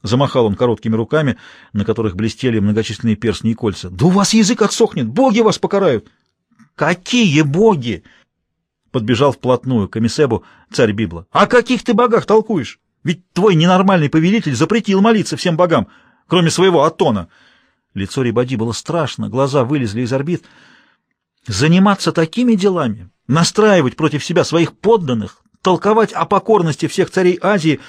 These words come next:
когда полчища хетов уже готовы подойти к границам его родины, может только окончательно сошедший с ума человек. Он что, не понимает, что стоит на краешке бездонной пропасти и даже ногу поднял, чтобы шагнуть туда?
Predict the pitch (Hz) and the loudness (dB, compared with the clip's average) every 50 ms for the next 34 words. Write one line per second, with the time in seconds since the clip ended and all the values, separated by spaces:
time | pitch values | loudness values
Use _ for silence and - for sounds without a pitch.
0 | - - - - _ _ _ - - 160 165 165 185 180 180 - - 208 208 175 | -20 -20 -20 -20 _ _ _ -4 -2 0 0 2 0 0 -2 -2 0 2 2 2
1 | 113 - 160 147 - - 156 - - 208 196 - 127 - 147 139 156 165 139 151 | 0 -2 -4 -4 -2 -4 -4 -2 0 -2 0 0 -2 -2 0 2 2 2 2 2
2 | 147 165 156 147 - - 143 147 156 147 - 175 143 113 139 156 165 185 190 165 | 2 2 0 0 0 0 2 2 2 2 2 -2 0 2 2 2 4 4 2 2
3 | - - 151 156 160 156 165 175 214 214 170 160 139 123 - - - - - - | 0 -2 0 0 2 2 4 2 2 2 2 0 -2 -2 -4 -8 -20 -20 -20 -20
4 | - - - 107 139 160 - 208 175 _ - 170 160 131 - - - 135 135 - | -18 -6 -2 2 2 2 2 2 -2 _ 2 2 2 2 0 -4 -6 -4 -2 0
5 | 156 156 139 - 165 127 - 110 104 104 - 117 - - - - - 117 - 147 | 0 0 2 2 0 0 0 -2 -4 -2 -4 -4 -4 -4 -6 -6 -8 -8 -6 -2
6 | 143 123 104 - 104 98 90 85 80 - _ _ _ _ _ _ _ _ _ _ | -2 -2 -2 -4 -6 -8 -8 -8 -8 -12 _ _ _ _ _ _ _ _ _ _
7 | _ _ _ _ _ _ _ _ _ _ _ _ _ _ _ _ - 151 165 - | _ _ _ _ _ _ _ _ _ _ _ _ _ _ _ _ -2 -2 0 2
8 | - 147 135 143 - 175 180 185 180 202 208 185 - - 131 - - 151 139 123 | 2 0 0 0 0 0 0 2 2 2 0 0 -2 -4 -8 -4 0 0 0 0
9 | - 139 143 - 160 170 156 139 - - 147 127 156 147 143 143 170 156 151 160 | 0 -2 -2 0 2 4 4 4 2 -2 -2 -2 -2 -2 0 0 0 0 0 0
10 | 156 185 180 156 - - - - 117 127 147 139 151 156 175 214 247 254 247 233 | 0 -2 -2 -2 -4 -6 -6 -4 0 2 2 2 4 2 4 4 6 4 6 4
11 | 226 - - 220 202 170 135 135 120 - - 156 131 - - 202 196 196 190 147 | 2 2 4 2 2 2 2 -2 -4 0 -2 -2 -2 0 -2 0 0 0 -2 -2
12 | - - 131 113 82 - | -2 -6 -6 -6 -6 -8